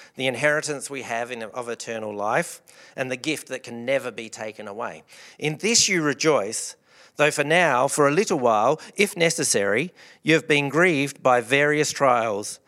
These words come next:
so that the tested genuineness of your faith, more precious than gold that perishes, though it is tested by fire,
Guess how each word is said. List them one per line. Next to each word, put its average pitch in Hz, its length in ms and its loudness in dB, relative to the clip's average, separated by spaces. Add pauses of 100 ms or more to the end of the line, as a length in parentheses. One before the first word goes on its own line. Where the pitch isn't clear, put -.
(240)
so 147 220 2
that 143 180 -2
the 135 80 -6
tested 180 600 -2
genuineness 151 640 2
of 120 140 2
your 117 160 2
faith, 120 420 0
more 185 200 2
precious 175 480 -2
than 131 180 -2
gold 107 480 0 (420)
that 117 200 -4
perishes, 117 680 -2 (160)
though 135 160 4
it 120 80 0
is 110 120 -4
tested 95 400 -6
by 95 160 -4
fire, 110 460 2